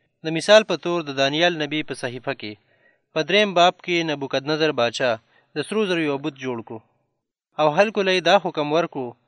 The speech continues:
چې دې بت ته دې سجده وکړی شي. او څوک چې دې بت ته د سجدې کولو نه انکار وکړي، هغه به د اور په بټۍ کې واچولی شي. ستاسو په خیال کې څوک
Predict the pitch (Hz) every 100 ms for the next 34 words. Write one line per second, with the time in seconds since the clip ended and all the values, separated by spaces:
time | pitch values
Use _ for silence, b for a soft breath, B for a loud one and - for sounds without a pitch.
0 | _ _ _ _ - 170 214 185 190 -
1 | 165 165 - 147 139 151 147 147 131 -
2 | 113 98 _ _ _ _ _ _ _ _
3 | _ 160 160 226 233 - 175 196 175 190
4 | 190 180 165 - 151 147 170 156 156 160
5 | 151 147 139 180 185 156 139 123 - _
6 | _ _ _ - 156 185 190 180 170 175
7 | 208 - 156 139 165 156 147 147 139 120
8 | 110 - 107 _ _ _ _ _ - 208
9 | 220 196 165 - 180 175 156 117 104 _
10 | _ _ _ _ _ - 240